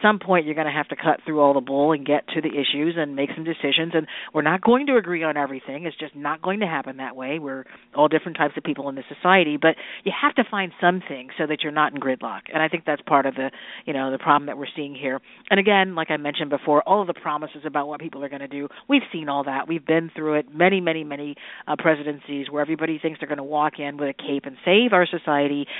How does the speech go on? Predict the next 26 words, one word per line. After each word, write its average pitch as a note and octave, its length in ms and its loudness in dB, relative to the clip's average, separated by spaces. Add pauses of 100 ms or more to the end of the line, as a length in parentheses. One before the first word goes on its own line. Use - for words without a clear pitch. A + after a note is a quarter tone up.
(140)
and E3+ 140 4
it D#3+ 100 0
just G#3+ 160 2
doesn't G#3+ 220 -2
happen G3 420 -2
that C#3+ 180 -2
way. B2+ 240 -12
Anyone G3 440 -4
that F3+ 140 -2
works D#3 280 0
with D#3+ 100 -14
government C#3+ 480 -2
or D3+ 120 -8
in E3 160 -6
government, C#3 440 -6
which C#3 200 -6
I've E3+ 180 0
done C#3+ 260 0
and C#3 120 -8
you've D3+ 160 -2
done, C3+ 260 -6 (280)
we F#3 100 4
know E3 320 6
how F3 240 2
it - 120 -4
operates. C#3 540 -4